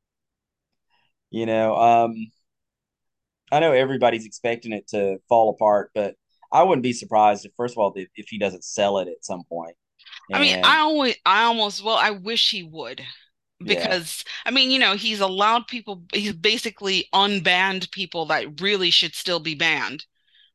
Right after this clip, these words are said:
Speaker 2: on t-, on Twitter. He, I mean, the stuff he says is, is stupid as hell. I, <sighs> I, I don't know. It, it just makes my head hurt sometimes to think about how these very wealthy people feel like they can, you know,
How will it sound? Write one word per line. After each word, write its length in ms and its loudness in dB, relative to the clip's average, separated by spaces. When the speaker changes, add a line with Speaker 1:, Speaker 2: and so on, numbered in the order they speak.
Speaker 2:
on 340 0
t-, 120 -4
on 180 0
Twitter. 480 -6
He, 300 0
I 60 0
mean, 320 0
the 140 -10
stuff 300 0
he 120 -6
says 280 0
is, 260 -4
is 120 -8
stupid 400 -6
as 140 -6
hell. 420 -6
I, 360 0
<sighs> 200 -12
I, 240 0
I 160 0
don't 160 -2
know. 320 -10
It, 280 -2
it 220 -4
just 200 -4
makes 200 -2
my 120 0
head 200 0
hurt 300 -6
sometimes 500 -8
to 100 -8
think 220 -6
about 380 -2
how 220 0
these 280 -4
very 300 0
wealthy 520 -4
people 320 -8
feel 240 -4
like 220 -4
they 140 -2
can, 400 -6
you 140 -4
know, 320 -8